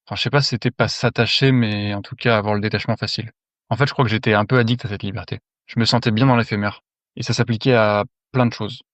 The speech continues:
Que ce soit géographiquement, professionnellement parlant, pas jamais de C D I,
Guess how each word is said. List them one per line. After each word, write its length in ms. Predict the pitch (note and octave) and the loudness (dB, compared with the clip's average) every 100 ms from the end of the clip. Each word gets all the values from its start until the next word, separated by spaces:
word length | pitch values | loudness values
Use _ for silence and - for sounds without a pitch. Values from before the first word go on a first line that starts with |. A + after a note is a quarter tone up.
| _ | _
Que 60 | - | -12
ce 120 | - | -10
soit 480 | - A#2+ A2+ A2 A2+ | -6 0 2 2 0
géographiquement, 1200 | G#2 A#2+ A#2+ A2+ A2+ - A#2+ - B2+ B2+ B2+ B2 | 0 0 0 0 -2 -4 -8 -2 2 2 2 0
professionnellement 880 | - _ A#2 - A#2 B2+ B2 A#2+ A#2+ | -2 _ -8 -4 -2 0 0 0 0
parlant, 440 | - A2 A#2 A#2+ A#2 | 0 0 2 0 -2
pas 120 | - | -6
jamais 240 | G#2 B2 A#2 | -6 -4 -4
de 40 | |
C 160 | - A#2+ | -4 -4
D 120 | A2+ | -4
I, 420 | A2+ A#2+ B2 B2 | -4 -4 -4 -4